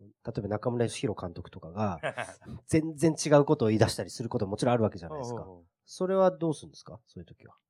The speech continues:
Speaker 1: 寄せるんですか？
Speaker 2: 寄せる、寄せる。
Speaker 1: あ、寄せる。
Speaker 2: それは、だってね、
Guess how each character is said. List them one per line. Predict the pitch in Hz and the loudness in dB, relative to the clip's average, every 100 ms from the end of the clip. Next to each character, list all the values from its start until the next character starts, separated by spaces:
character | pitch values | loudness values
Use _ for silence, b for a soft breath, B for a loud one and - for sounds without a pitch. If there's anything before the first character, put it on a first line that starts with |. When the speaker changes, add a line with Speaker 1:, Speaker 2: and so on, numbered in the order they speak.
| _ _ _ - | _ _ _ -6
Speaker 1:
寄 | |
せ | 113 139 | 0 0
る | 120 | 0
ん | 90 | -6
で | |
す | - | -16
か？ | - - | -20 -16
Speaker 2:
寄 | 185 | -6
せ | 165 | -2
る、 | 147 131 | 0 0
寄 | 120 | 0
せ | 120 | -4
る。 | 104 | -6
Speaker 1:
あ、 | |
寄 | 101 | -8
せ | |
る。 | 123 | -6
Speaker 2:
そ | 170 | 2
れ | 196 | 6
は、 | 202 196 - _ | 8 8 4 _
だ | 196 | -8
っ | 190 | -6
て | 110 | -6
ね、 | 120 131 - | -2 -2 -4